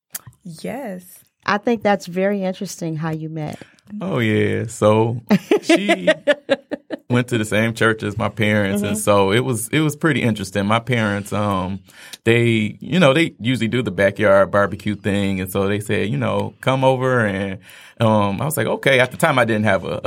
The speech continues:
Speaker 2: Mm-hmm.
Speaker 3: vehicle at the time, so my friend, um, she brought me over to my parents' house, and we ate, and she was there, and it was like,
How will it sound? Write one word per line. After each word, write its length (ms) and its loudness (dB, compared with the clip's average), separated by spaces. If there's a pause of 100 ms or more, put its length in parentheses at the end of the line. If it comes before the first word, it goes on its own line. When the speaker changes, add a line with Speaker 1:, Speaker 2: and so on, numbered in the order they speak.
Speaker 2:
Mm-hmm. 80 -2
Speaker 3:
vehicle 380 2
at 100 -2
the 80 -6
time, 320 -2
so 160 -2
my 160 -4
friend, 520 -2
um, 220 -2
she 140 -6
brought 240 2
me 80 -2
over 160 -2
to 320 -6
my 140 -6
parents' 400 -2
house, 280 0
and 220 -6
we 120 -10
ate, 160 -2
and 100 -6
she 120 -4
was 160 -4
there, 340 2 (280)
and 160 -2
it 80 0
was 140 -10
like, 360 0